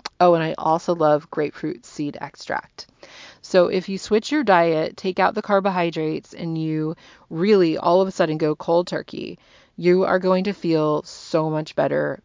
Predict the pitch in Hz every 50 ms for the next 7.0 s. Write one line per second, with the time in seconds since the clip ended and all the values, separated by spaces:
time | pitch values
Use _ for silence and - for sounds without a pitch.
0 | _ - 151 147 147 143 147 151 165 - - - - - - - - - - -
1 | 160 170 - - 170 170 170 170 196 214 214 190 170 170 165 165 151 151 143 147
2 | 147 - - - 151 143 135 131 143 143 - - - - - - - - - _
3 | _ - - 160 151 147 147 143 147 147 135 139 135 139 143 - - - - -
4 | - - - - 185 - - - - - - - - - - - _ - 175 175
5 | 175 185 202 190 - - 185 180 175 170 165 160 165 160 156 151 156 156 147 147
6 | - - 151 151 147 147 143 - - 160 160 156 - - - 139 143 143 143 -